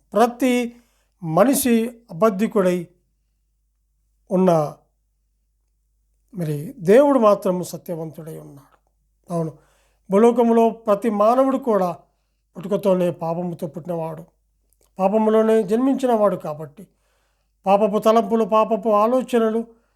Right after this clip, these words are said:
పాపపు హృదయము కలిగి మరి ఈ లోకములో జీవిస్తూ ఉంటుండగా, మరి అట్టి పాప హృదయము, పాపపు మాటలు కలిగినటువంటి మనిషిని బాగు చేయుట కొరకై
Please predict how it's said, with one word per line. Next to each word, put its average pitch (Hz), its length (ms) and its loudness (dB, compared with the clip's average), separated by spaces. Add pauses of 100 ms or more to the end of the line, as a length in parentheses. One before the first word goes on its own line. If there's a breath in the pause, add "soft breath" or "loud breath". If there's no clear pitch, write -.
(280 soft breath)
పాపపు 220 640 0 (100)
హృదయము 262 380 0
కలిగి 226 560 -2 (300)
మరి 170 360 -2 (640)
ఈ 196 80 0
లోకములో 240 480 2
జీవిస్తూ 190 460 -4
ఉంటుండగా, 160 500 -12 (1040)
మరి 156 540 -8 (260)
అట్టి 202 680 -2 (640)
పాప 233 320 2
హృదయము, 240 800 0 (380)
పాపపు 220 360 -2
మాటలు 240 480 0
కలిగినటువంటి 190 840 -6 (520)
మనిషిని 247 480 0
బాగు 190 320 2
చేయుట 180 280 -8
కొరకై 160 480 -14